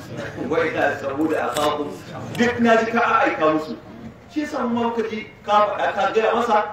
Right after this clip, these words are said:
shi yasa muka ya gaya mana, mu kuma muka tabbatar ka yi. Sai a ce, "To, ku kuma waye shaida ku?" Ai, manzan Allah.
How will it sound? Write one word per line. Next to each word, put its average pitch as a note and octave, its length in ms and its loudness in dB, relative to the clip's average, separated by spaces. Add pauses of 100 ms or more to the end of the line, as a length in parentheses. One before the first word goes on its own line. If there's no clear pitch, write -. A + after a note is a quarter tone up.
(200)
shi G3 80 -6
yasa G3+ 240 0
muka F3+ 180 -4
ya F3+ 220 0
gaya G#3 320 6
mana, A#3 160 2 (240)
mu F#3 160 -8
kuma G3+ 160 2
muka - 160 -2
tabbatar D#3 480 -2
ka C#3+ 160 0
yi. - 80 -8 (1900)
Sai C#3+ 140 -2
a - 80 -2
ce, - 80 -6
"To, A#3 140 -8 (120)
ku A3+ 140 2
kuma C#4 160 -2
waye G#3+ 260 4
shaida G3 260 0
ku?" D#3 200 -4
Ai, - 120 -4
manzan - 220 4 (100)
Allah. - 220 0